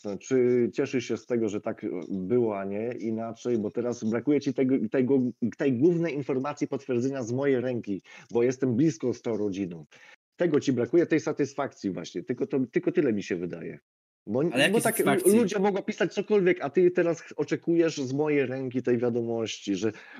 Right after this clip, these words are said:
Speaker 1: udało
Speaker 2: Znaczy,
Speaker 1: się
Speaker 2: swoje-,
Speaker 1: coś zrobić
Speaker 2: słuchaj,
Speaker 1: Eli,
Speaker 2: swoje
Speaker 1: tak, że
Speaker 2: ręki-
Speaker 1: potraktowa-, potraktowały jej służby w ten sposób, a nie inny, no.
Speaker 2: Ale nie, poczekaj, poczekaj, poczekaj,
Speaker 1: Kurwa,
Speaker 2: bo
Speaker 1: no
Speaker 2: ty się z-,
Speaker 1: szkoda mi Eli
Speaker 2: słuchaj, ty,
Speaker 1: jest
Speaker 2: ale
Speaker 1: i,
Speaker 2: ty się
Speaker 1: a ty
Speaker 2: zako-,
Speaker 1: nie
Speaker 2: czekaj,
Speaker 1: podchodzisz.
Speaker 2: bo ty się zapędzasz.
Speaker 1: No.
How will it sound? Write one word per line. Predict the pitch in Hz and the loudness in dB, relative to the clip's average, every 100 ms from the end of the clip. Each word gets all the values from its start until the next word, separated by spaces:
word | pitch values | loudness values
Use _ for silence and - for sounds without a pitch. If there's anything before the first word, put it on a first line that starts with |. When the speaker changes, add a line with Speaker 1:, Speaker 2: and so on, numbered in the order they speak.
| - | 4
Speaker 1:
udało | 160 139 165 165 | 4 4 2 2
Speaker 2:
Znaczy, | 160 156 | 2 4
Speaker 1:
się | 151 | 2
Speaker 2:
swoje-, | 147 156 131 | 4 2 2
Speaker 1:
coś | 104 | 2
zrobić | 135 160 147 - - - - - | 2 4 2 0 -10 -18 -20 -6
Speaker 2:
słuchaj, | 147 170 | 0 4
Speaker 1:
Eli, | 170 | 6
Speaker 2:
swoje | 165 160 147 | 6 4 2
Speaker 1:
tak, | |
że | 151 | 2
Speaker 2:
ręki- | 160 | 2
Speaker 1:
potraktowa-, | 160 151 165 135 - 123 _ _ - | 0 0 0 0 -6 -10 _ _ -4
potraktowały | 151 156 - 139 147 156 | -2 0 0 2 6 8
jej | 156 147 | 8 6
służby | - 175 160 131 117 | 4 2 4 4 2
w | - | 0
ten | - 127 | -2 -2
sposób, | - 127 120 104 | 0 -2 -2 -6
a | |
nie | 98 104 | -4 -2
inny, | 92 90 82 | -2 -6 -10
no. | 87 101 - - - _ _ _ - - | -12 -14 -18 -20 -20 _ _ _ -20 -8
Speaker 2:
Ale | 139 | -6
nie, | 160 262 | -2 -4
poczekaj, | 190 208 185 | -2 -4 -6
poczekaj, | 185 196 151 | -4 -4 -4
poczekaj, | 151 180 165 | -2 2 4
Speaker 1:
Kurwa, | 123 113 | 4 0
Speaker 2:
bo | 110 | 0
Speaker 1:
no | |
Speaker 2:
ty | 123 | -2
się | 147 | -2
z-, | |
Speaker 1:
szkoda | 170 190 165 135 | 0 2 2 0
mi | 123 139 | 2 4
Eli | 131 131 | 4 4
Speaker 2:
słuchaj, | 127 131 | 4 6
ty, | 143 | 6
Speaker 1:
jest | 175 - | 4 0
Speaker 2:
ale | 147 160 | 2 2
Speaker 1:
i, | 156 | 4
Speaker 2:
ty | 208 | 2
się | - | 2
Speaker 1:
a | 151 | 2
ty | |
Speaker 2:
zako-, | 190 196 180 | 4 4 6
Speaker 1:
nie | 190 | 4
Speaker 2:
czekaj, | 185 196 | 2 2
Speaker 1:
podchodzisz. | 180 170 156 185 156 151 - _ _ _ _ _ _ - | 4 2 4 2 2 -4 -10 _ _ _ _ _ _ -2
Speaker 2:
bo | 151 | 0
ty | 196 | 2
się | 175 | 2
zapędzasz. | 190 226 240 170 135 110 | 2 2 4 4 2 -2
Speaker 1:
No. | - | -8